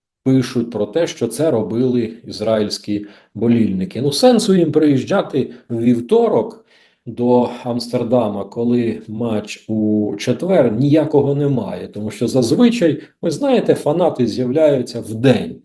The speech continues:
самого матчу, тому що десь треба жити, це не маленькі гроші, тим більше в Амстердамі. І з'являтися їм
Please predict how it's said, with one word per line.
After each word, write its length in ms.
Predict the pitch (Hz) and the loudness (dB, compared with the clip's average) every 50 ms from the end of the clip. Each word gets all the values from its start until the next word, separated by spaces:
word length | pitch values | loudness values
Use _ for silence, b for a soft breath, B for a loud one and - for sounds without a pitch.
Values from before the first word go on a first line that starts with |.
| _ _ _ | _ _ _
самого 540 | - - 110 101 104 107 104 98 104 101 | -10 -6 -4 -4 -2 -2 -2 -2 -4 -4
матчу, 440 | 101 107 107 101 95 92 - - 98 | -4 -4 -4 -4 -6 -8 -10 -14 -12
тому 240 | - - 107 107 104 | -8 -4 -4 -2 -2
що 120 | - 110 | -4 -6
десь 280 | 101 - 123 113 - - | -2 2 2 2 2 0
треба 340 | - 101 107 98 101 104 104 | -4 -6 -4 -4 -4 -6 -4
жити, 300 | - 226 233 233 - 135 | -4 -4 -4 -2 -4 -4
це 160 | - - 107 | -4 -6 -6
не 100 | 107 110 | -6 -4
маленькі 460 | 107 110 113 123 117 113 107 - 113 | -4 -2 0 0 0 0 -2 -2 -2
гроші, 380 | 101 123 190 214 208 208 - 120 | 0 4 6 6 6 6 2 0
тим 180 | - 127 120 | 0 0 -2
більше 400 | 113 107 117 170 185 - - 131 | 0 0 2 2 2 0 0 -2
в 80 | 117 110 | -2 -2
Амстердамі. 800 | 120 120 117 - - 117 107 - 135 139 - - - - - - _ b b b b b b b b b b b _ | -2 -4 -6 -8 -8 -10 -12 -10 -10 -10 -10 -10 -12 -14 -18 -20 _ b b b b b b b b b b b _
І 120 | 127 123 | -2 0
з'являтися 720 | 117 107 131 131 131 151 160 147 131 - 123 113 - - 117 | 2 4 4 4 6 6 6 4 4 2 -2 -4 -2 -2 -2
їм 380 | 117 117 123 127 117 113 117 | -2 0 0 0 -2 -2 -6